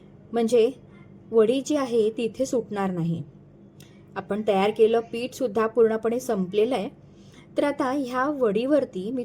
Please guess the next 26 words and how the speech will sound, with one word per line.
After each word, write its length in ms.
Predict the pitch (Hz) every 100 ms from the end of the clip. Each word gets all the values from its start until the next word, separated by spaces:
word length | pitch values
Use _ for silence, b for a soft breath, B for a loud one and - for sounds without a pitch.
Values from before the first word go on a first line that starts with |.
| -
थोडंसं 600 | 226 208 247 - 185 - B B B B -
पांढरे 360 | 214 196 190 254 262
तीळ 300 | - 247 269
जे 100 | 269
आहे 280 | 240 214 185 175 -
ते 40 |
आपण 280 | 220 196 214
घालायचे 440 | 262 196 160 156 143
आहेत, 120 | - B B B B -
म्हणजे 260 | 196 220
वडी 300 | 214 202 202 226
तळल्यानंतर 680 | 202 185 196 202 196 202 220 254
छान 380 | - 214 202 220
जे 120 | 233 233
तीळ 200 | 214 220
आहेत 260 | 277 240 196 -
ते 40 | 277 - -
खमंग 400 | 254 220 247 269 320
तर 80 | 330
लागतीलच 640 | 302 - - 277 226 320 B B B -
आणि 180 | 269
दिसायला 440 | 262 247 233 254 285
सुद्धा 360 | 285 233 214 220
थोडंसं 440 | - 214 220 214 196 -
छान 260 | 208 175
दिसेल. 360 | 185 170 - 156